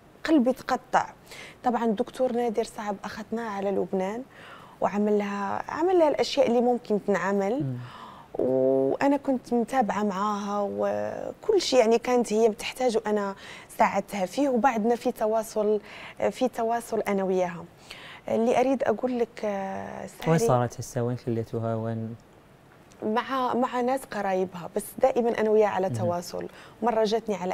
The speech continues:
Speaker 1: أربيل. آه، بتعرف مؤخرًا أنا كنت بأربيل ورحت أزور، آه، مخيم لاجئين، دايمًا أصدقائي أر-، أروح عندهم، دايمًا يعني في صداقة بيناتنا.
Speaker 2: مم.
Speaker 1: والله العظيم يا ساري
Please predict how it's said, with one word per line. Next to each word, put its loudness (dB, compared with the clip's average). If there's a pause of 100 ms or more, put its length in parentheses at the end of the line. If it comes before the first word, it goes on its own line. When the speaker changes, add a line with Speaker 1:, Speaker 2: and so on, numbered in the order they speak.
Speaker 1:
أربيل. -2 (560)
آه، 4
بتعرف -4
مؤخرًا -4
أنا -4
كنت -6
بأربيل 0 (800)
ورحت 0
أزور، 2
آه، 0
مخيم 0
لاجئين، 2
دايمًا 4
أصدقائي -2
أر-، -2
أروح 0
عندهم، -2
دايمًا 6
يعني 4
في 4
صداقة 4
بيناتنا. 4
Speaker 2:
مم. -4 (640)
Speaker 1:
والله 2
العظيم 2
يا 0
ساري -8